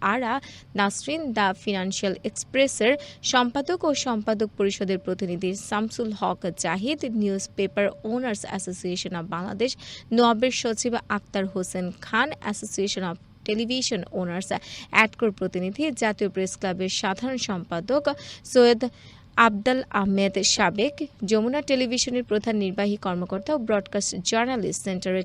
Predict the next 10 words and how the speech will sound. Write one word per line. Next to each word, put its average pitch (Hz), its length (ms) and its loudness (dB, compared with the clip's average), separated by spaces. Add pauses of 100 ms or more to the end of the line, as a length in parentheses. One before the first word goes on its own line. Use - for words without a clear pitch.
ট্রাস্টি 254 400 0
ফাহিম 180 380 -4
আহমেদ 190 360 -2
এবং 233 260 0 (340)
মিডিয়া 269 360 4
সাপোর্ট 277 500 0
নেটওয়ার্কের 226 580 0
আহ্বায়ক 196 480 0
সাংবাদিক 196 640 -2
জিমি 180 460 -2